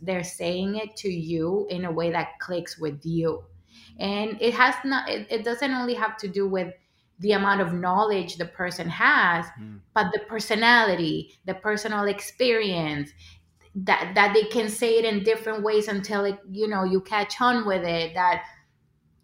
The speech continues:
Speaker 1: there's a connection that goes beyond just, I mean, you can get knowledge from a book, but the book is not speaking back at you. But that there's something about the way that you teach that, apart from it being so loaded with so many different disciplines and sources of knowledge,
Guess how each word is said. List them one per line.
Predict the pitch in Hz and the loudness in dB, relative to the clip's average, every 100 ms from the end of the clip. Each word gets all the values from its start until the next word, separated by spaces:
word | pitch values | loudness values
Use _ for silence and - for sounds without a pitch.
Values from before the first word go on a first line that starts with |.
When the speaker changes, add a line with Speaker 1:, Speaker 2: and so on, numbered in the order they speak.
| - | -2
Speaker 1:
there's | 180 220 220 | 2 2 0
a | 220 | -2
connection | 226 208 190 196 226 | 0 0 0 -2 -2
that | 208 190 | 0 0
goes | 190 185 | 0 0
beyond | 170 180 185 185 180 170 | -2 -4 -2 -2 -2 -4
just, | 180 170 | -4 -2
I | 208 | -2
mean, | 208 | 0
you | 208 | -2
can | 208 214 | -2 -2
get | 196 | 0
knowledge | 196 180 175 | 0 0 -2
from | - 170 | -4 -4
a | 151 | -4
book, | 143 220 151 - - | 0 2 0 -2 -12
but | 165 | -8
the | 160 | -8
book | 160 180 160 | -4 -4 -4
is | |
not | 170 160 | -6 -8
speaking | - _ 170 170 147 147 | -8 _ -10 -10 -10 -4
back | 170 180 - - _ _ _ _ - | 0 0 -2 -14 _ _ _ _ -2
at | 175 170 | 0 0
you. | 165 160 | -4 -6
But | 190 180 | -2 0
that | 202 208 202 | 0 0 0
there's | 202 202 | -2 0
something | 214 214 220 | -2 -2 -4
about | 214 202 190 | 0 0 0
the | 190 | 0
way | 185 | 0
that | 185 175 170 | 0 -4 -4
you | 170 - | -6 -8
teach | - 247 196 180 - | -6 -4 -4 -6 -2
that, | 175 170 - - - | 0 0 -2 -16 -4
apart | 190 - 208 208 208 | -4 -2 0 0 0
from | - 208 | -2 -2
it | 196 170 165 | 0 -2 -2
being | 190 190 180 | -2 0 -2
so | 170 - 220 214 | -4 -6 -2 2
loaded | 208 202 196 190 180 | 2 2 2 0 -2
with | 185 185 | -4 -6
so | - - - 240 | -8 -8 -4 -2
many | 233 226 208 202 170 | -2 -2 -2 -4 -4
different | 196 190 196 180 170 | -4 -4 -4 -4 0
disciplines | 202 202 202 - 185 175 170 | 0 0 -6 -6 -6 -6 -4
and | 170 | -4
sources | 170 180 170 175 160 | -4 -6 -4 -6 -8
of | 160 | -10
knowledge, | 175 208 247 214 165 165 165 | -2 0 2 2 0 -2 -4